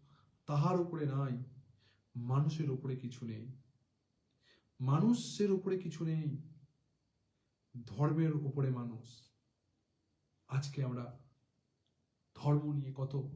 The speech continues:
হানাহানি, বিদ্বেষ, হিংসা, অথচ, অথচ সেই জায়গায় শ্রীরামকৃষ্ণ বলছেন, আরে,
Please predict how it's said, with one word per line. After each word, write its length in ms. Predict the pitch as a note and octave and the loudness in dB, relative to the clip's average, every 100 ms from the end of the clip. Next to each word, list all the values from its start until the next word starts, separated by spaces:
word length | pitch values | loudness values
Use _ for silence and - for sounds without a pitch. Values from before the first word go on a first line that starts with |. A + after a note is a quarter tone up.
| - | -6
হানাহানি, 560 | C#3+ D3 B2+ B2+ B2+ - - - _ _ _ _ _ _ _ - | 0 2 2 0 -4 -8 -14 -20 _ _ _ _ _ _ _ -6
বিদ্বেষ, 600 | E3+ C#3+ E3 C#3+ - - - - | -4 0 0 -2 -4 -14 -10 0
হিংসা, 460 | G3+ F#3+ - B2+ - _ _ _ _ _ _ _ _ _ _ _ _ _ _ _ _ _ _ _ _ _ _ _ _ _ _ _ | 0 0 -4 -8 -12 _ _ _ _ _ _ _ _ _ _ _ _ _ _ _ _ _ _ _ _ _ _ _ _ _ _ _
অথচ, 340 | - A2+ C#3+ D#3+ - - - _ _ _ _ _ _ - - | -10 -4 -2 -2 -6 -12 -20 _ _ _ _ _ _ -20 -8
অথচ 220 | D3 F#3 G3 | -2 0 2
সেই 240 | F#3+ F#3 | 4 4
জায়গায় 500 | D#3+ E3 F3+ D#3+ D3 | 4 2 2 2 2
শ্রীরামকৃষ্ণ 640 | D3 D3+ D3 - D#3+ D3+ | 0 2 2 0 -2 -4
বলছেন, 400 | C#3 D3 - C#3+ | -4 -6 -6 -6
আরে, 500 | C3 D3 C#3+ B2 - | -4 -4 -4 -8 -12